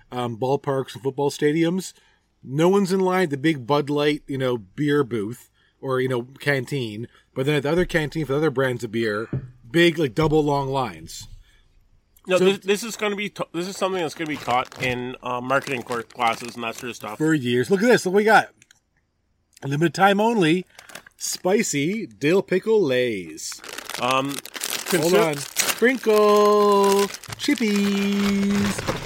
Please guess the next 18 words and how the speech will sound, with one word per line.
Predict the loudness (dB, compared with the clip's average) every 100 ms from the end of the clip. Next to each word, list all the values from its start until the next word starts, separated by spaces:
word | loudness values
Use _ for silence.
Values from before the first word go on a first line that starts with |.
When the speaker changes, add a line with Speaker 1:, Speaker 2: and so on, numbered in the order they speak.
| -2
Speaker 1:
Don't | 0 0
talk | 0 0 2
over | 2
the | 2
crinkle, | 2 2 2
Richard. | 2 0
It's | -4 -4
bad | 0 0
form. | 0 -2 -2 -6 -18 -20 -20 -20 _ _ _ -20 -20 _ _ _ _ _ _ _ _ _ _
Speaker 2:
Brand | -4 2 2 2
loyalty | -2 -2 -2 -6
is | -6
fickle. | -8 -10 -10 -14 _ _ _ _ _ _ _ -20 -20 _ -20 -20
Speaker 1:
Yeah. | -2 2 2 0 -18 -20 _ _ _ -20 _ _ _ _ _ -20 _ _ _ _ _ _ _ _ _ _ -20 _ _ _ -20 -6 -2
Speaker 2:
It's | -2
still | 0 0 2
a | 0
technically | -2 -2 0 -2 0 -2 -2